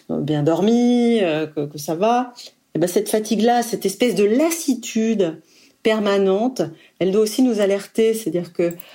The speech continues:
là, on est, on va trop loin dans le, dans le contrôle, dans l'envie de perfection, euh, dans l'envie de tout maîtriser. Euh, on, on, on se, on, on se, on se maltraite un peu, hein.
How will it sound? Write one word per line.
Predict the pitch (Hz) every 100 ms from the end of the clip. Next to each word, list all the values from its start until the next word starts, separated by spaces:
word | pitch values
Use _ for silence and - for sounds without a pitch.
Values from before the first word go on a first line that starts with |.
| - -
là, | 196 220
on | 190 180
est, | 170 -
on | 170 165 165
va | 165
trop | - 214
loin | 220 214 214 208
dans | 170
le, | 160 160 160 156 156 - - -
dans | 151 165 170 170
le | 175
contrôle, | 170 170 165 - 190 185 185 185 185 185 160
dans | 165
l'envie | 160 156 151
de | 151
perfection, | 165 165 165 - 196 185 180 175 175 175 - - - - -
euh, | 160 165
dans | 165
l'envie | 165 165 175
de | -
tout | 202
maîtriser. | 190 - 208 196 202 196 -
Euh, | 135 87 76 80
on, | 165 165 -
on, | 175 165 156 156
on | 170
se, | 156 - 156 151 151 151 - _ _
on, | 175 170 -
on | 160
se, | - 156 151 147 -
on | -
se | -
maltraite | 175 349 - 202 202
un |
peu, | 190 147 151
hein. | 175